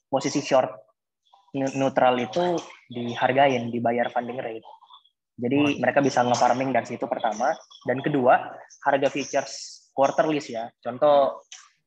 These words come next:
Speaker 1: pengantaran Oktober atau pengantaran Desember
Speaker 2: Ya.
Speaker 1: itu lebih tinggi daripada harga spot. Nah, mereka bakal dapat dari price difference itu, mereka d-, bakal dapat deal. Karena at the end of the day bakal ketemu tuh harga spot sama harga futures. Nah, itu salah satu cara hedging.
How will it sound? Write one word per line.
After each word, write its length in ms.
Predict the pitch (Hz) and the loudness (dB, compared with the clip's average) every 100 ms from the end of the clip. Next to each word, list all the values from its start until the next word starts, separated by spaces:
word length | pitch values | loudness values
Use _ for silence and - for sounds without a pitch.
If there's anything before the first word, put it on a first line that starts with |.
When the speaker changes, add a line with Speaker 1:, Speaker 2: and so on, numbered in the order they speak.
| _ | _
Speaker 1:
pengantaran 800 | 127 123 123 123 123 123 123 123 | -6 -4 -2 0 2 2 -2 -12
Oktober 720 | - - 135 151 143 123 - | -8 0 2 6 4 4 -2
atau 160 | - 117 | -12 -12
pengantaran 440 | - 117 117 120 120 | -12 -10 -6 -8 -8
Desember 400 | 113 123 127 120 - - _ 110 | -8 -6 -4 -6 -8 -16 _ -18
Speaker 2:
Ya. 80 | 104 | -14
Speaker 1:
itu 160 | 151 185 180 | -2 2 4
lebih 240 | 151 143 | 4 4
tinggi 240 | 156 165 147 | 2 2 2
daripada 320 | 131 123 123 | 2 2 2
harga 240 | 127 131 | 2 -2
spot. 240 | - 120 120 | -2 -4 -4
Nah, 80 | |
mereka 240 | 110 127 170 | -6 0 0
bakal 240 | 143 139 | 0 0
dapat 280 | 131 127 - - _ _ _ | 0 -2 -2 -8 _ _ _
dari 220 | 123 123 - | -6 -6 -4
price 200 | 123 - | -6 -6
difference 360 | 123 123 120 _ | -8 -8 -8 _
itu, 80 | 151 | -14
mereka 200 | 135 143 | -4 -4
d-, 80 | 135 _ _ | -4 _ _
bakal 240 | 107 117 | -4 -2
dapat 200 | - 117 - | -2 -6 -6
deal. 200 | 117 110 _ - | -16 -16 _ -4
Karena 320 | 117 - 233 - - - _ _ _ _ _ _ _ _ _ _ | 0 2 0 -4 -20 -20 _ _ _ _ _ _ _ _ _ _
at 80 | 143 | 0
the 80 | 151 | 2
end 80 | 143 | 2
of 80 | |
the 60 | 135 | 2
day 80 | 180 | 2
bakal 220 | 165 135 | 2 2
ketemu 280 | 143 165 156 | 0 0 -2
tuh 80 | 127 | 0
harga 220 | 123 123 120 | -2 -2 -6
spot 180 | 151 147 | -6 -4
sama 200 | 123 117 | -4 -2
harga 320 | 117 113 113 | -4 -4 -6
futures. 440 | 135 - 113 107 - | -8 -6 -8 -8 -6
Nah, 80 | 117 | -2
itu 200 | 160 151 - | -2 -2 -4
salah 240 | - 120 | -2 0
satu 120 | 127 160 | 0 0
cara 160 | 135 120 | 0 0
hedging. 440 | 131 123 110 | -2 -4 -8